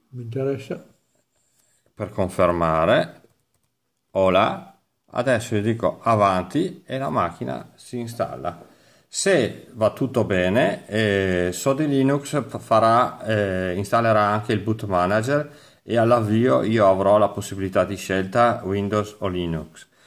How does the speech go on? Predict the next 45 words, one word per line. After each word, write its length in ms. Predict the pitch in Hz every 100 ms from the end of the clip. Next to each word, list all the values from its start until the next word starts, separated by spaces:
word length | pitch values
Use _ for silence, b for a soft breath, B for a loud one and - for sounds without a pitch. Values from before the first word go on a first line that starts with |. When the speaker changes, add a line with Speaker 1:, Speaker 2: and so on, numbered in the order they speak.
| b b
Speaker 2:
Se 580 | b - 202 185 87 -
il 160 | - 110
boot 280 | - 147 135
manager 600 | 123 120 104 90 85 82
non 260 | 87 110
lo 120 | 101 95
fa 540 | - 101 92 - - _ _ _
o 100 | 107
lo 140 | 101
fa 280 | - 110 98
in 100 | 87
un 100 | 90
posto 320 | 87 98 98
sbagliato, 680 | 104 123 120 101 92 120 139 B B B B _
qui 220 | 143 127
c'è 140 | -
un 120 | 98
programma 880 | 92 110 107 101 92 98 123 - - _ _ _ _
che 180 | _ 110
permette 600 | 101 113 107 110 104 -
di 120 | 117
fare 380 | 113 101 95 104
la 120 | 101
riparazione 640 | 92 92 95 92 - 98 95
del 100 | 92
boot 420 | 90 92 85 87 -
in 160 | 101
sistema, 800 | 90 120 113 101 90 107 127 b b b b
amministrazione, 960 | - 98 104 104 - 104 - 104 95 101
si 180 | 101 120
chiama, 500 | 113 95 98 107 -
eh, 300 | 101 92 87
riparazione 560 | 87 113 98 95 - 87
del 80 | 82
boot, 460 | 78 80 - -
però 400 | - 131 110 117
questa 320 | - 113 110 113
è 40 |
oggetto 400 | 110 92 82 98
di 100 | 90
un'altra, 680 | 87 80 82 82 90 85 82
eh, 240 | 92 87
video 240 | 80 85 147
Speaker 1:
Video. 0 |
Speaker 2:
lezione. 480 | - 57 71 76